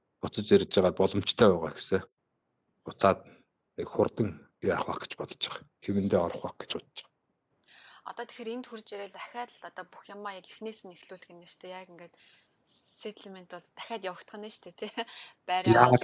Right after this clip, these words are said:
Speaker 1: тий.
Speaker 2: олох, тий, одоо
Speaker 1: Яг
Speaker 2: давхал, ажил,
Speaker 1: яг
Speaker 2: төрөл, бүх юмаа дахиад
Speaker 1: Тий.
Speaker 2: яг анх Австрал дээр
Speaker 1: Харин
Speaker 2: сууж байгаа хүн шиг л дахиад эхнээс нь
Speaker 1: А, яг хөө нэг, нэг ялгаа нь гэвэл яг хөө ажил төрөл болон байрыг хурдан олно. Ягаад гэвэл нөгөө төрөнд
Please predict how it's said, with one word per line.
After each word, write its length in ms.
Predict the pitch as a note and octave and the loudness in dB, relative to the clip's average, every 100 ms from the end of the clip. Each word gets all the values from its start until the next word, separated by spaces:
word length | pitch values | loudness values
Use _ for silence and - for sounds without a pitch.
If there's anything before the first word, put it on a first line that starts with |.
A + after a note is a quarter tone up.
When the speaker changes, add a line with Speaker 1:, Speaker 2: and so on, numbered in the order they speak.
| - G#2+ | 4 2
Speaker 1:
тий. 140 | G2+ | 2
Speaker 2:
олох, 80 | - - - - | -2 -18 -20 -10
тий, 120 | G3+ | -6
одоо 280 | - - - | -6 -6 6
Speaker 1:
Яг 320 | A2+ A#2+ B2 A#2 | 10 12 12 10
Speaker 2:
давхал, 360 | F#3 F#3 F#3 - - | 2 -2 -6 -14 -6
ажил, 400 | F#3 F#3 - G3 | -4 -4 -2 2
Speaker 1:
яг 280 | A3 A3 - | 2 0 -4
Speaker 2:
төрөл, 520 | G#3 G#3 G3+ F#3+ F#3 - - | -8 -6 -6 -8 -10 -14 -12
бүх 120 | - - | -10 -6
юмаа 200 | C4 C4+ A#3+ - | -4 -6 -8 -18
дахиад 320 | - G#3+ G3 | -14 -12 -10
Speaker 1:
Тий. 360 | - A3 G#3+ G2+ | 4 10 10 10
Speaker 2:
яг 160 | A3 A#3+ | 6 4
анх 240 | F#3+ - - - | 2 0 -10 -18
Австрал 360 | - - G#3+ G3 | -18 -10 -10 -4
дээр 120 | - | 2
Speaker 1:
Харин 280 | G#2 G2+ F2+ | 6 6 4
Speaker 2:
сууж 120 | - | -2
байгаа 200 | F3+ F3 | -8 -8
хүн 120 | F3+ | -14
шиг 200 | - F3+ | -14 -16
л 80 | - | -20
дахиад 280 | _ F#3+ F#3 | _ -16 -16
эхнээс 240 | - F#3 - | -18 -20 -16
нь 120 | - | 0
Speaker 1:
А, 80 | A#2 | 2
яг 120 | A#2+ | 4
хөө 120 | A#2 G2+ - - B2 - | 2 2 -2 -4 -4 -2
нэг, 220 | B2+ D3+ E3 C3+ | 0 2 4 6
нэг 160 | D3+ | 8
ялгаа 360 | C3 B2 A#2+ C3 | 10 8 8 6
нь 80 | B2+ | 8
гэвэл 300 | A2 G#2 G#2 | 6 6 6
яг 80 | G#2 | 6
хөө 160 | G2 G2 | 6 4
ажил 240 | - C3+ | 2 0
төрөл 340 | - A#2 G#2 - - _ - | 6 6 4 -2 -20 _ 2
болон 260 | G2+ G2 G#2+ | 4 6 6
байрыг 360 | G#2 G#2+ G#2+ F#2 - _ _ - | 8 8 8 2 -4 _ _ -6
хурдан 320 | - - A2+ | 0 4 6
олно. 400 | F2+ F2 F2+ F2+ | 4 0 0 4
Ягаад 280 | G2 G#2 - | 6 6 4
гэвэл 220 | - - | -4 -2
нөгөө 160 | F#2 F2 - _ _ - | -2 -4 -8 _ _ -2
төрөнд 260 | A2 A2+ | 6 6